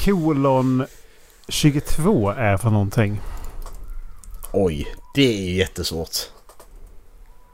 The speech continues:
Speaker 2: Det där kan ju vara vad fan som helst, verkligen.
Speaker 1: Och,
Speaker 2: Det där är
Speaker 1: eh,
Speaker 2: ju helt omöjligt.
Speaker 1: följdtiteln är alltså två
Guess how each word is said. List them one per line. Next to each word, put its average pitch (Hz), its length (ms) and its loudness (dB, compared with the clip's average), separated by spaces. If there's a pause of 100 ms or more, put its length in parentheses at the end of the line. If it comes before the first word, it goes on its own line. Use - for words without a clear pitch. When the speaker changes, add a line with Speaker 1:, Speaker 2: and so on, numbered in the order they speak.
(120)
Speaker 2:
Det 127 60 -2
där 131 100 4
kan 139 100 2
ju 127 60 6
vara 113 120 2
vad 92 120 -2
fan 82 460 0
som 87 200 -2
helst, - 380 -4
verkligen. 87 500 -2 (1700)
Speaker 1:
Och, 190 280 2
Speaker 2:
Det 185 60 6
där - 160 6
är - 40 6
Speaker 1:
eh, 113 60 4
Speaker 2:
ju 107 60 -2
helt 104 400 -4
omöjligt. 92 400 0
Speaker 1:
följdtiteln 147 680 2
är 135 80 4
alltså 117 320 0
två 175 260 2